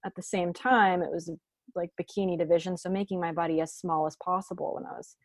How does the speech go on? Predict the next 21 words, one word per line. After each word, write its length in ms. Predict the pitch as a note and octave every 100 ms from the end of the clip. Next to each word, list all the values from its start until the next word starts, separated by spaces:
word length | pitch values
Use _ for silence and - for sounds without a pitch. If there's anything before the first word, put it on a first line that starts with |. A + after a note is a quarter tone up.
| _ _ _ _ _
doing 200 | F#3 F3
these 120 | D#3+
competitions. 760 | - D#3+ C#3+ - - D#3+ D3+ D#3
So 100 | E3+
I 100 | E3
was 140 | D#3+
constantly 540 | - A#3+ A#3 A#3+ G#3 F#3
between 300 | F3+ F#3 F3
the 80 |
world 260 | E3+ E3+ E3
of 100 | E3 - - -
hardening 500 | G3+ G#3+ A3+ B3 B3
my 140 | A#3+ G#3+
body 500 | G3+ G3 G3 F#3 F3+ _ _ -
and 80 | F3+
making 280 | F3 F3 F3
my 100 | E3
body 280 | D#3+ D#3+
as 100 | D#3+
small 240 | - E3
as 100 | D3+